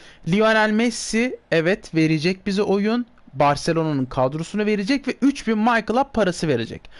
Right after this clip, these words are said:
Ama biz Juventus'ta aldığımız için toplam My Club paramız altı bin olmayacak. Bu sefer de Juventus kısmına girdiğimizde üç bin coin oradan vermiş olacak.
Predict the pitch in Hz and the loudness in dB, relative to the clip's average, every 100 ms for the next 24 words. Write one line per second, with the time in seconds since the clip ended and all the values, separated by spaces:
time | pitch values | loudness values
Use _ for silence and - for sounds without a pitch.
0 | - - - 190 233 247 190 170 185 240 | -20 -20 0 4 4 2 2 2 4 2
1 | 247 214 - 180 190 190 214 220 - 262 | 0 -4 0 4 4 4 0 -2 -2 -2
2 | - 196 226 220 214 226 220 202 185 - | 0 -2 0 2 2 0 2 0 0 0
3 | 185 233 - 185 196 190 226 226 226 247 | 0 0 0 2 2 2 0 2 2 2
4 | 190 151 240 - - - - 277 285 285 | 0 2 0 -2 -12 -20 -2 0 0 2
5 | 262 240 320 339 - - 170 220 294 320 | 0 0 0 -2 -6 -2 0 4 2 2
6 | 247 - - - 185 185 180 170 156 185 | -4 -4 -6 -4 -2 0 2 0 0 0
7 | 185 175 208 - 262 - 208 185 208 302 | 0 0 -2 -2 -2 -2 -2 0 0 2
8 | 254 160 135 123 120 110 - 113 113 | 2 2 0 2 0 -2 -6 -4 -4